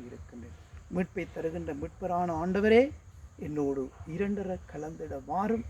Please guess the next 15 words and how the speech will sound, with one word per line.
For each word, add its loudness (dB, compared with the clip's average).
என்ற -8
அந்த -4
மனநிலைகளோடு 0
இன்றைய 0
இந்த -2
நாட்களிலே -6
எங்களை -6
நாங்கள் -2
தயார் -10
செய்து -10
கொள்ளுவோம். -14
அன்னை 0
மரி 0
மூலமாக -2
நாங்கள் -4